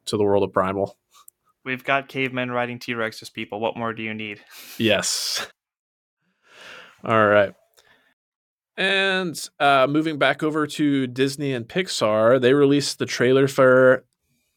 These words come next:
Speaker 1: I said that weird. They released the trailer
Speaker 2: <laughs>
Speaker 1: for Elio, an upcoming science fiction animated film set to release March first,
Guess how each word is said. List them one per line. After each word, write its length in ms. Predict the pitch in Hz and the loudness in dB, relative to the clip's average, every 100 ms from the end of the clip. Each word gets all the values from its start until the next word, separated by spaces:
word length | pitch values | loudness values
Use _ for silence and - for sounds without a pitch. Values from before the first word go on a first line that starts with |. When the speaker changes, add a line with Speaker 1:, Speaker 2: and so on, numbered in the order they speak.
| - | -16
Speaker 1:
I 100 | 87 | -14
said 180 | - - | -12 -8
that 120 | 73 | -8
weird. 180 | 82 107 - _ _ - | -8 -10 -14 _ _ -2
They 100 | 127 | 2
released 300 | 139 139 139 | 2 0 -4
the 40 | |
trailer 320 | - 131 120 | -4 0 0
Speaker 2:
<laughs> 0 | |
Speaker 1:
for 680 | 104 - 175 123 113 120 135 _ _ _ _ 180 | 0 2 4 6 6 4 0 _ _ _ _ -2
Elio, 640 | 185 127 104 92 87 - _ _ _ - | 4 6 4 0 -8 -12 _ _ _ -8
an 140 | 127 | -2
upcoming 400 | 131 - 156 143 | -2 0 -4 -2
science 420 | - 143 147 147 | -2 -2 0 -4
fiction 380 | - 147 - 156 | -6 -6 -6 -6
animated 480 | - 123 135 135 131 | -4 -2 0 0 -2
film 260 | - 123 127 | -2 -2 -2
set 240 | - 120 | -2 -2
to 120 | - | 2
release 520 | 131 117 117 117 - - | 2 4 4 2 -4 -8
March 600 | 107 107 95 110 - - - | -8 -2 0 0 -2 -6 -6
first, 480 | - 98 - - | -4 -2 -2 -4